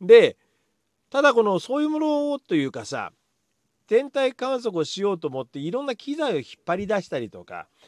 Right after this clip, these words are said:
それをカートに積んでコロコロ転がして近くの緑地に歩いて散歩に行ったりとか、セッティングしたりとか、そういうのもまた楽しいわけよ。さ、全部うまくいけば一番いいよ。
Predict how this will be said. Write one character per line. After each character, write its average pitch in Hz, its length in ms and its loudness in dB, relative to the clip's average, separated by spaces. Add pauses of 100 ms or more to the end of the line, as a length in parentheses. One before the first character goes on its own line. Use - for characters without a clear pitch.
(200)
そ - 140 -8
れ 180 80 0
を 170 100 0
カ 180 200 -4
ー 196 60 -2
ト 202 100 -8
に 190 60 -6
積 185 100 -12
ん 185 60 -8
で 180 100 -6
コ 208 100 -8
ロ 202 100 -6
コ 160 120 -2
ロ 135 120 -6
転 151 160 -4
が 160 140 -2
し - 40 -14
て 156 120 -12
近 - 240 -12
く 180 40 -10
の 160 80 -8
緑 120 260 -10
地 160 100 -14
に 143 80 -6
歩 143 220 -2
い 202 80 -10
て 123 160 -14
散 208 280 -10
歩 233 180 -4
に 208 160 -6
行 185 80 -12
っ - 20 -20
た - 180 -6
り 180 140 -6
と 117 140 -6
か、 98 320 -8 (420)
セ 185 200 0
ッ 170 80 0 (120)
テ 247 80 -12
ィ 240 80 -10
ン - 20 -12
グ 240 140 -4
し - 80 -8
た 240 100 0
り 185 120 0
と 123 120 -8
か、 123 320 -6 (400)
そ 349 460 0
う - 20 2
い 392 200 0
う - 20 -2
の 294 140 2
も 262 120 4
ま 170 120 2
た 143 80 -8
楽 165 400 -2
し 262 160 -4
い - 20 2
わ 160 120 2
け 110 120 -16
よ。 95 80 -16 (1200)
さ、 151 160 -12
全 196 160 2
部 180 80 4
う 175 60 4
ま 196 120 2
く 175 80 2
い 170 80 0
け 170 60 -2
ば 160 100 2
一 143 200 -2
番 156 160 2
い 156 40 -2
い 143 40 0
よ。 226 180 -2